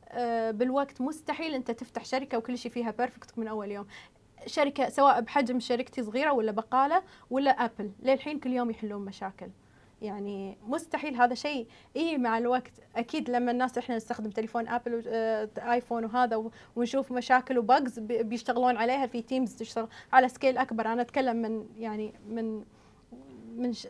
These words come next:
business صغير لشركة كبيرة. ف it's part of the process. شلون أنت تعرف المشاكل، شلون تعرف الأشياء اللي تشتغل عليها وتطورها طالما أنت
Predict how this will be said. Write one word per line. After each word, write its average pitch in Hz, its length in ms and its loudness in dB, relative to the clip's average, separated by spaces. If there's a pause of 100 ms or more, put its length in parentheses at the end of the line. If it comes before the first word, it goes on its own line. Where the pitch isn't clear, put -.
business 247 440 -2
صغير 240 400 0
لشركة 311 1040 4
كبيرة. 214 400 -6
ف 247 40 6 (420)
it's 294 120 -2 (120)
part 339 240 6
of - 20 -2
the 226 140 -2 (120)
process. 190 480 -10
شلون 269 380 0
أنت 226 200 -4
تعرف 233 340 4 (220)
المشاكل، 214 560 -4
شلون 247 280 -2
تعرف 247 320 0
الأشياء 226 400 -2
اللي 226 100 -4
تشتغل 220 340 -4
عليها 208 260 0
وتطورها 233 540 -2 (100)
طالما 233 280 4
أنت 202 440 -4